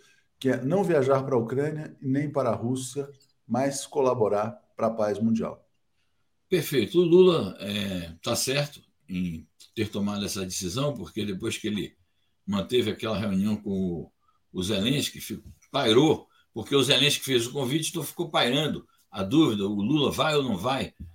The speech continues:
Speaker 2: à, à Ucrânia. Então ele acabou de dizer o seguinte: "Eu não vou à Ucrânia, claro, não vou à Rússia também, para não se comprometer com nenhum dos lados."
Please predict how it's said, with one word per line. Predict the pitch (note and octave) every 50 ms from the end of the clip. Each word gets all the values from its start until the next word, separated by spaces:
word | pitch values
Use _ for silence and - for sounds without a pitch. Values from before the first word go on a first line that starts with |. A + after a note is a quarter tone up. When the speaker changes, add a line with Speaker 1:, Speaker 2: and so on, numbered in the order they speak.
| _ _ _ _ _ _
Speaker 2:
à, | - F#2+ F#2+ G2 F#2+ F#2+ E2+ E2+ E2+ - - F#2
à | F#2
Ucrânia. | G2 F2+ - - A#2 D3 E3 E3 D#3 B2+ A#2
Então | A2+ A2 - D#3+ F3
ele | F3 E3
acabou | E3 D#3 - - D3+ C#3+ B2 C#3+ D#3 D#3
de | C#3+ C3+
dizer | B2+ A2+ G#2 A#2 C3+
o | C3
seguinte: | - B2 G#2 G2+ G#2 G2 -
"Eu | D3 E3
não | D3+ B2
vou | G#2 A2+ A#2
à | A#2+
Ucrânia, | G#2+ - B2 C#3 E3 E3+ E3 E3 D#3 _
claro, | - C3+ B2+ B2 B2 A#2+
não | A2+ G#2 G2
vou | G#2 A2+ G#2
à | F#2+
Rússia | G#2+ G#2+ G2+ - A2+
também, | - D#3+ D3+ C#3 C#3+ D#3+ D#3 _ _ _ _ _ _ _
para | - A#2+ A#2+
não | B2 A#2
se | A2 - A#2+
comprometer | - B2 A2+ A2 B2+ C3 C#3 B2+ B2 - D#3+ D#3+ D#3
com | - B2+
nenhum | A#2+ A2 A2+ A#2
dos | A#2+ C3 C3+
lados." | C3+ C#3+ C#3+ D#3 - - - -